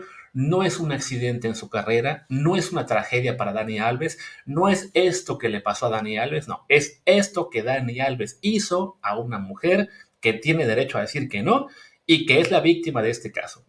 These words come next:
Porque mucha gente ayer empezó a, a poner en las redes y no es, "Ay, este, el, el gran punto oscuro en la vida de Dani Alves", así como de que, pues, "Pobrecito, ¿cómo se le ocurre cometer este error que fastidia su carrera?". No, a ver, la víctima no es él,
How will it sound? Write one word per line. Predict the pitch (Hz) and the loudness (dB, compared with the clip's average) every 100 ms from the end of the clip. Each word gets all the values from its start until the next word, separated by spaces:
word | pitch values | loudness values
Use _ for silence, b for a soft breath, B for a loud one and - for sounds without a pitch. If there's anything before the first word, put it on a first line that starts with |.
| - | -4
Porque | 123 - | -4 0
mucha | 139 - | -2 -2
gente | 147 160 160 | 0 -2 0
ayer | 123 135 | 0 0
empezó | 135 - 131 | -4 -2 0
a, | 127 123 | 0 -2
a | 117 | -6
poner | 110 120 120 | -4 -2 -2
en | |
las | 107 - | -4 -6
redes | 131 143 - | -4 -4 -4
y | |
no | 107 | -6
es, | 135 151 B B B | -6 -8 B B B
"Ay, | - - 156 120 | -4 -2 0 -2
este, | 110 - 107 - 135 | -4 -6 -8 -4 -2
el, | 113 110 b b _ - | -2 -4 b b _ -2
el | 131 120 | 0 4
gran | 156 170 165 139 | 6 6 4 0
punto | 170 170 139 | 2 2 2
oscuro | 120 - 165 147 117 | -2 4 4 6 4
en | 110 | 2
la | 110 | -4
vida | 147 | -2
de | 120 | -2
Dani | 127 | -2
Alves", | 127 127 123 123 | -2 -2 -4 -6
así | - | -10
como | 123 110 104 | -6 -4 -2
de | 101 | -4
que, | 104 - | -6 -10
pues, | _ - | _ -6
"Pobrecito, | 160 165 117 147 131 - - | 2 2 2 -2 -6 -6 -4
¿cómo | 175 156 135 | -2 -2 -4
se | 127 | -6
le | 110 | -8
ocurre | 113 156 127 117 - | 0 0 0 -2 -4
cometer | 113 110 135 | -8 -8 -6
este | 123 - | -6 -6
error | 101 113 127 135 B B B - | -8 -2 -2 -4 B B B 0
que | 120 104 | 2 2
fastidia | 117 110 - 135 | 0 -6 -4 -4
su | - | -4
carrera?". | - 107 101 | -6 -4 -4
No, | 104 | -6
a | 98 | -4
ver, | 107 - _ _ _ _ | -4 -6 _ _ _ _
la | - 95 | -6 -4
víctima | 127 151 104 | 0 0 0
no | 127 | -2
es | 123 | 0
él, | 135 98 | 0 0